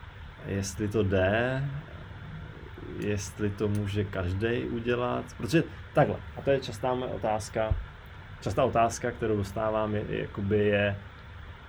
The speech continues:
jak se to mají naučit samozřejmě, anebo jestli to vůbec dává smysl, jestli jakoby mají to dělat, eh, mají se teďka jako ve třiceti třeba jako přesunout z nějaký obor-, oboru, kde normálně jako pracují,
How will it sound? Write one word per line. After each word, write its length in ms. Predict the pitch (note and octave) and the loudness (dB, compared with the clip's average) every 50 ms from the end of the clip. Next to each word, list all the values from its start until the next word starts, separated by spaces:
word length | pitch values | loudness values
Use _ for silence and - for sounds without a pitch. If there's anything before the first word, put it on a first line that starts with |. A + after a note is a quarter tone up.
| - - - - - - - - | -14 -14 -14 -14 -14 -14 -10 -6
jak 280 | G#2+ A2 G#2+ G2 - - | -2 -2 -2 -2 -2 -8
se 120 | - - | -8 -8
to 120 | - - D3 | -4 -2 0
mají 180 | C#3+ C3 F#2 | 2 2 2
naučit 400 | D#2+ E2 F2 G2 G2 - B2+ A#2+ | 2 0 0 -2 0 0 -2 -2
samozřejmě, 280 | - B2 B2 B2 A#2+ B2+ | 0 -2 -2 -2 -2 -2
anebo 340 | A2+ A2+ A2 A2 G#2 A2 A2 | -2 0 0 2 2 4 4
jestli 280 | A2 G#2 - - A#2+ | 2 2 0 -2 -4
to 120 | G2+ - A#2 | -2 0 -2
vůbec 220 | A2+ A2 A2+ G#2+ | 0 0 0 0
dává 300 | A2 A2+ A2 A2 A2+ A2+ | 2 2 2 2 0 0
smysl, 380 | G#2 - - C#3+ C3+ - - G2+ | -2 -2 -4 -4 -4 -4 -6 -6
jestli 180 | G2 - - G2 | -6 -4 -4 -6
jakoby 240 | F#2+ - F2+ E2+ F2 | -4 -4 -2 -2 0
mají 260 | F2+ F#2 F#2+ A2 - | 0 0 0 0 0
to 140 | - C#3 B2 | 0 -2 0
dělat, 420 | A2+ A2+ A2 A2+ A2 G#2+ G#2+ G#2 G#2 - - - - - - - - - - - - - - - - G2 | 0 0 0 0 0 0 -2 -4 -6 -10 -14 -16 -16 -14 -14 -14 -14 -14 -14 -12 -12 -12 -12 -12 -8 -4
eh, 200 | G2 G2 F#2+ F#2+ | -2 -2 0 0
mají 200 | F#2 F#2+ G2 G2+ | 0 0 0 0
se 140 | - C3+ B2 A#2+ | 0 0 0 0
teďka 180 | G2+ - B2 | 0 0 0
jako 180 | A2+ G2+ G2+ A2 G#2 | 0 0 0 -2 0
ve 240 | G2 F#2 F#2 F#2 | 0 2 0 0
třiceti 460 | F#2 - - A2+ - A2+ G#2 G2 A2 G2+ | 0 0 -4 -4 -2 -2 -4 -2 -4 -6
třeba 320 | - - G#2+ G2 G2+ G2+ | -4 -4 -6 -2 0 0
jako 180 | G2+ G2+ G2+ G2+ | 0 0 -2 -4
přesunout 580 | G2+ - G2+ G2 - - G#2 G2+ G2 G2 G2 | -4 -4 -6 -4 -4 -2 0 0 2 2 2
z 120 | F#2+ F#2 G2+ | 0 0 0
nějaký 360 | G2+ G2+ G2 G2 G2+ G#2+ A2 | 2 2 0 0 0 -2 -4
obor-, 440 | G2 F#2 F#2 F#2 F2+ F#2+ G2+ G#2 G#2 | -4 -4 -4 -6 -4 -2 0 0 0
oboru, 320 | G2+ G2+ G#2 G#2+ G#2+ G#2+ | 0 0 0 0 0 0
kde 180 | G2+ F#2 F2 F#2 | -2 -2 -2 -2
normálně 340 | F#2 F#2 F2+ F#2 F#2+ G2 F#2+ | -2 0 0 -2 0 -2 -2
jako 140 | F#2+ - - | -4 -4 -8
pracují, 420 | - - - - - - A#2 G#2 | -8 -6 -6 -6 -6 -6 -6 -6